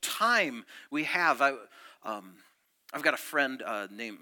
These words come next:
I do have friends. Um, I have a friend named, uh, named Dan, and we shared a bathroom in college. He was just the next room over, and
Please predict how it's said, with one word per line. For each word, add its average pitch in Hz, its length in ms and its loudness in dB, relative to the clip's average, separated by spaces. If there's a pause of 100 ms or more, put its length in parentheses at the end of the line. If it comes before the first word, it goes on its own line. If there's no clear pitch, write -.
(160)
I 127 80 -2
do 165 140 -2
have 123 100 -2
friends. 98 420 -10
Um, 127 240 -2
I 127 100 0
have 147 200 2
a 147 40 -8
friend 175 260 0
named, 143 180 -4 (380)
uh, 120 320 2 (160)
named 147 400 -2
Dan, 151 360 4
and 127 300 -4
we 156 140 -2
shared 160 340 4
a 139 60 0
bathroom 135 420 0
in 120 80 -10
college. 117 360 -4
He 127 60 -10
was 113 120 -10
just 113 260 -8
the 113 60 -8
next - 240 -6
room 101 180 -12
over, 98 320 -10
and 92 140 -12